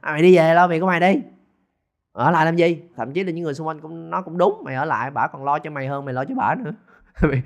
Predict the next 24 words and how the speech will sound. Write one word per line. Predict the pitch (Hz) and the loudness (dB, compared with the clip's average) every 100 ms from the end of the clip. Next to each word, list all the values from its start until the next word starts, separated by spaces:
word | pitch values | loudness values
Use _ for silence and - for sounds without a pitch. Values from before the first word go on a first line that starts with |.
| - - - | -8 -10 -4
Bà | 127 | 0
nội | 135 | 2
anh | 151 151 | 2 0
có, | 165 170 143 139 139 | -2 -4 -4 -6 -4
dù | 147 135 | -4 0
bệnh | 123 131 135 | 0 0 -4
cũng | 135 | -6
hay | 156 147 | -6 -4
coi | 147 147 | 2 4
anh | 143 147 | 2 -2
là | 139 | -8
một | 127 113 | -8 -8
cái | 151 | -8
người | 139 127 | -6 -4
rất | 165 170 | -6 -4
là | 120 | 0
bé | 160 | 2
bỏng. | 139 120 175 - | 4 2 -2 -2
<laughs> | 190 - - - - - 160 - 143 - - - | 0 2 -2 -6 -20 -6 -2 2 0 -2 -10 2
Kiểu | 175 | 6
vậy | 190 151 | 8 8
á, | 185 185 | 4 0
nên | 165 165 | -4 -4
là, | 151 135 | -4 -6